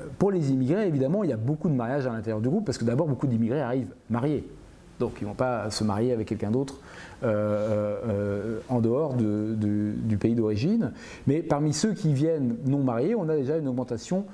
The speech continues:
de l'hétérogamie, pour le dire comme ça. Alors ici, vous avez en, en, en orange les personnes dont, euh, le partenaire, qu'il soit marié ou en union, euh, quelle que soit la formule, euh, le partenaire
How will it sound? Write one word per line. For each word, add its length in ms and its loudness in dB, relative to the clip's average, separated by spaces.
de 340 2
l'hétérogamie, 1000 2
pour 100 0
le 100 2
dire 200 0
comme 140 -2
ça. 260 0
Alors 300 2
ici, 460 2
vous 220 4
avez 180 2
en, 240 0
en, 420 0
en 100 0
orange 680 0
les 220 2
personnes 500 2
dont, 360 0
euh, 220 2
le 140 4
partenaire, 680 0
qu'il 100 -4
soit 160 2
marié 400 2
ou 180 0
en 120 0
union, 300 0
euh, 280 -4
quelle 100 -4
que 100 0
soit 160 0
la 120 0
formule, 520 2
euh, 440 2
le 140 2
partenaire 800 0